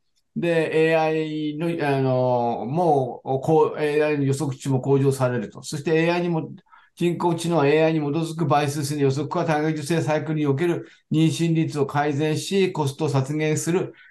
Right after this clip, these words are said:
可能性を秘めているっていうの、あの、まとめになっています。じゃあ、その下お願いします。で、うんと、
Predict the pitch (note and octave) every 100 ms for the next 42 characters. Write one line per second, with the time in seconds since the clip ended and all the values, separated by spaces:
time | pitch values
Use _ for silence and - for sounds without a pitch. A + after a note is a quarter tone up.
0 | - E3 E3 F3 E3 E3+ E3+ G#3 C3+ D#3+
1 | D#3 C3 C3+ A#2 - D3 D#3+ D3+ C3 C3
2 | A#2+ A#2 A#2 A2+ G#2+ G#2+ G#2+ A#2+ C3 D3
3 | C#3 C#3 C3+ B2+ B2+ B2+ - A2 F#2+ -
4 | F#2+ - - - _ - E3+ F3+ D#3+ -
5 | F3 F#3 F#3+ G3 F#3+ F#3+ G3 E3 C3 -
6 | - _ _ _ _ _ _ _ _ _
7 | _ _ _ _ _ _ _ _ _ _
8 | _ - E3 F#3 G#3+ A2+ - - D3+ E3
9 | E3 - D#3+ D#3 D3+ D3 C#3+ C#3 C3